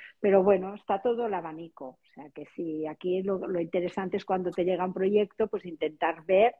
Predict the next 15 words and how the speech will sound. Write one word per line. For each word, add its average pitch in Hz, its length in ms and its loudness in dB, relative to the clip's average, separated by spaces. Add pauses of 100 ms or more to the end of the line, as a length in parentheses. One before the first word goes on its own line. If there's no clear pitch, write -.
(460)
a 180 120 -2
esa 196 220 0
escala 208 640 -4
qué 190 100 -12
se - 140 -16
puede 135 240 -12
hacer - 280 -16 (280)
y 151 120 -10
en 147 140 -8
ese 151 180 -8
momento 147 580 -12
y - 120 -10
con 160 200 0
esos 170 400 -2 (320)
recursos. - 540 -4